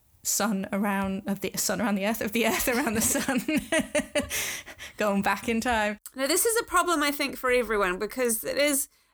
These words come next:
Speaker 2: and it's, I guess, just the universe's fault. Because
Speaker 1: It's the universe's fault,
Speaker 2: the
Speaker 1: yes.
Speaker 2: earth does not go around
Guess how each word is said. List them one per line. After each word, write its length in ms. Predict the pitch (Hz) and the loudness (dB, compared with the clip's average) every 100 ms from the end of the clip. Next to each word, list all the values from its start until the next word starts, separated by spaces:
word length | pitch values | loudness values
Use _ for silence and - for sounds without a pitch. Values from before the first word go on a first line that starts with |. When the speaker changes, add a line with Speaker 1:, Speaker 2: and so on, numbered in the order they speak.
| _ 254 | _ -4
Speaker 2:
and 140 | 262 | -2
it's, 300 | 269 - - - _ - | -2 -2 -6 -8 _ -6
I 100 | 277 | -4
guess, 520 | 233 302 294 - - - _ _ 226 - | 0 0 2 0 -2 -4 _ _ -20 -6
just 580 | 240 220 - - - - _ - - | -2 -2 -4 -6 -14 -16 _ -20 -8
the 100 | 233 | -6
universe's 760 | 208 214 202 196 202 180 185 | -2 0 0 0 -2 -2 -4
fault. 360 | - 185 151 - - - _ _ _ - | -2 0 0 -4 -20 -20 _ _ _ -6
Because 280 | 214 214 226 | -6 -2 0
Speaker 1:
It's 120 | 190 | 2
the 80 | - | 2
universe's 680 | 285 294 277 240 220 208 - | 2 0 0 0 0 -2 -2
fault, 280 | - 180 185 | -4 -6 -2
Speaker 2:
the 80 | |
Speaker 1:
yes. 100 | 240 - | 0 2
Speaker 2:
earth 380 | 254 247 - | 2 0 -2
does 200 | 254 240 240 | -2 0 2
not 360 | 226 202 - | 4 4 2
go 240 | 214 208 196 | 2 4 6
around 520 | 196 185 185 196 | 4 4 2 -2